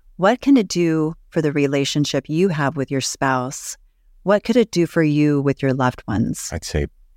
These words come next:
Speaker 2: probably everything.
Speaker 1: Mm.
Speaker 2: Yeah.
Speaker 1: Yeah.
Speaker 2: What if resentments and hurts were managed on a daily or a weekly basis so that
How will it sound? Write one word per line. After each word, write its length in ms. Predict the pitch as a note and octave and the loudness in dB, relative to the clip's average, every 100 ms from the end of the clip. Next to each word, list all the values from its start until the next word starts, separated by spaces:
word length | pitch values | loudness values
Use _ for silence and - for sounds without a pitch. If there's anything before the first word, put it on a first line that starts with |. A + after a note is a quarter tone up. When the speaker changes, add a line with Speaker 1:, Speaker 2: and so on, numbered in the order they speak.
| - | -12
Speaker 2:
probably 560 | D2+ D#2 D2 C#2+ D2 C#2+ | -2 2 2 2 0 0
everything. 400 | D2+ D2+ F2 E2+ _ _ _ _ _ D3+ | 0 -2 -4 -4 _ _ _ _ _ -20
Speaker 1:
Mm. 200 | C#3+ B2 - _ - | -20 -20 -20 _ -12
Speaker 2:
Yeah. 120 | - | -4
Speaker 1:
Yeah. 220 | C3+ C#3 D#3 - - - _ _ _ - | 0 0 -4 -12 -20 -20 _ _ _ -2
Speaker 2:
What 160 | A#2+ | 0
if 160 | A#2 F#2+ | 2 2
resentments 560 | E2+ E2 - F2+ - | 0 0 0 -2 -2
and 80 | D2+ | -6
hurts 440 | - E2+ D#2 - - | -2 0 0 -2 -2
were 140 | D#2+ | 0
managed 640 | C#2+ C2+ D2+ G2 - - C#2 | 0 0 2 0 0 -4 -2
on 120 | D#2+ | -2
a 80 | D2 | -2
daily 500 | C#2+ D2 G2 C#2 C2 | -4 0 0 0 0
or 80 | |
a 60 | C2+ | -2
weekly 320 | E2 F#2 F2 | -2 0 0
basis 400 | D2 A#1+ - - | 0 -4 -6 -10
so 240 | - G2 F2+ | -4 0 2
that 220 | F2+ | 0